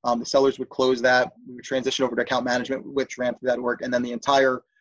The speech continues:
professional services and technical services model, inclusive of training, kind of reported through that, through that group as well. But it was truly the, the full life cycle of our customers. And that's another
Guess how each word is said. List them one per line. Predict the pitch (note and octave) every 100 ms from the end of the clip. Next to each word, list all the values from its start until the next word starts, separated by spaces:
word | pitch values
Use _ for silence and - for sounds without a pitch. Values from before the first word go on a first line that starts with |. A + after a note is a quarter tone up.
| _
professional | C3 C#3+ C#3 B2+
services | C3 B2+ B2+ - A#2 B2+
and | B2+ A#2+
technical | C3 - C3
services | B2 B2+ A#2+ A2
model, | A#2+ A#2 A#2 _ _
inclusive | - C#3 - A#2
of | -
training, | C3+ B2 A#2 _ _ _ _
kind | B2+ A#2
of |
reported | A2+ - C3+ B2 _
through | B2
that, | A#2+ A#2+ - _
through | - B2+
that | A2+
group | B2 G#2+
as | G#2+ C3+
well. | B2+ A#2 _ _ _
But | C3+
it | C#3+ - _ C3
was | C3+ C3
truly | - E3+ D#3+ C3
the, | B2+ B2+ A#2+ - B2+
the | C3 -
full | D3+ C#3 C3 B2+ -
life | A#2 C3 B2+
cycle | C3 B2+ B2 G#2+
of | C#3+
our | B2
customers. | - B2+ - A2+ A2+ G#2 - _ _ _ _ _ B2+
And | B2 B2 _ _ _ -
that's | D3 E3
another | D3 C#3+ C3+